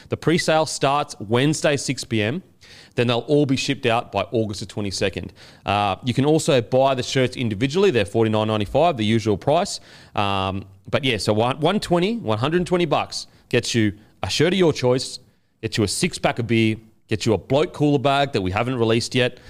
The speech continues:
and you can only buy them in the packs, and it also gets you a bloke stubby cooler with Dad on it. Um, so make sure to be there Wednesday, six P M, guys. Wednesday, six P M. If you're a dad, get your missus or your, your kids to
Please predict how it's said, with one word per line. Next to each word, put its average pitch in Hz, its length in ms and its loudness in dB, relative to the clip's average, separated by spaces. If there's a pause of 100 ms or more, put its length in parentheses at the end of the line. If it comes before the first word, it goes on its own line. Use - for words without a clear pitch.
(100)
and 107 100 0
you 110 60 2
can 117 140 -4
only 135 260 0
buy 123 240 2
them 120 160 -2
in 107 60 0
the 104 80 -2
packs, - 420 -2 (320)
and 107 100 2
it 110 60 0
also 135 340 2
gets 113 320 -2
you 107 240 2 (220)
a 98 80 -2
bloke 113 420 -2
stubby 110 320 -2
cooler 101 400 0
with 98 240 -6
Dad 101 280 0
on 85 140 -4
it. 80 60 -10 (440)
Um, 110 500 -2 (160)
so 113 180 0
make 135 200 0
sure 170 160 4
to 127 80 2
be 135 180 2
there 120 220 2
Wednesday, 147 800 0
six - 340 -4
P 123 160 0
M, 117 140 2
guys. 123 380 2
Wednesday, 139 440 0
six - 240 -4
P 120 140 0
M. 110 260 0 (640)
If 104 140 -4
you're 117 100 4
a 101 80 -2
dad, 139 440 0 (300)
get 170 220 0
your 135 60 2
missus 127 420 0
or 113 140 4
your, 104 260 2
your 101 80 -2
kids 139 400 -2
to 104 220 -2